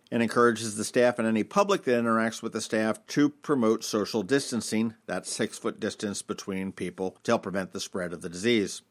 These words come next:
And he did offer the typical suggestions for keeping healthy. Wash your hands frequently with soap and water.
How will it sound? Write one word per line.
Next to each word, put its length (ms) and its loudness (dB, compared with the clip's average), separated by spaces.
And 140 4
he 80 4
did 200 8
offer 280 4
the 100 2
typical 720 -2
suggestions 600 2
for 120 -2
keeping 360 0
healthy. 500 0
Wash 380 -2
your 100 0
hands 240 2
frequently 460 2
with 160 0
soap 240 2
and 160 2
water. 320 2